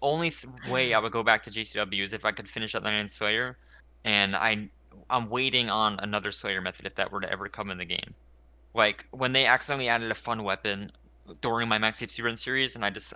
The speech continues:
I made that decision to, like, stop the speedrun series for a week and go do six hundred K Slayer X P. It was, like,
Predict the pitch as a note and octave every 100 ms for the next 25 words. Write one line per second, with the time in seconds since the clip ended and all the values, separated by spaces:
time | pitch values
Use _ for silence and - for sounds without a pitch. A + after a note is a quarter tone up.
0 | - A2 G#2+ A2 A2 G#2 G#2 G#2+ G2+ G2
1 | F#2+ - G2 - - - - _ _ -
2 | - B2 G#2+ - - A2 G#2+ G#2+ G#2 -
3 | G2+ F#2+ G#2+ G2+ G2 G2+ G#2 G2+ - G#2+
4 | G2 - A#2+ G#2 F#2+ G#2 - G#2+ G2 -
5 | G2 F#2+ F#2 F#2